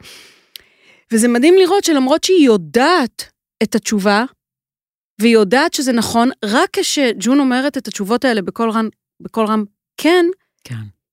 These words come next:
Speaker 1: היא מבינה שהיא חזרה מהגיהנום, לא מהשאול, היא
Speaker 2: מהמם.
Speaker 1: חזרה מהגיהנום.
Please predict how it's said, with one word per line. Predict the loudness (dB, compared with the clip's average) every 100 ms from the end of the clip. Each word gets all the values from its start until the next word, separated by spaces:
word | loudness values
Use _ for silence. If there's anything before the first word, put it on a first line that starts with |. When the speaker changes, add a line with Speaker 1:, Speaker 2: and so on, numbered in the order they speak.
| 2
Speaker 1:
היא | 4
מבינה | 4 0 0 2 2 2 0 -6 _ _ _
שהיא | -2 0 2 2
חזרה | 0 0 2
מהגיהנום, | 4 4 2 0 0 2 2 2
לא | 2 4
מהשאול, | 2 0 -4 0 2 2 -2 _ _ -4
היא | 0
Speaker 2:
מהמם. | 2
Speaker 1:
חזרה | 2 0 0 0
מהגיהנום. | 0 0 0 0 0 -2 -4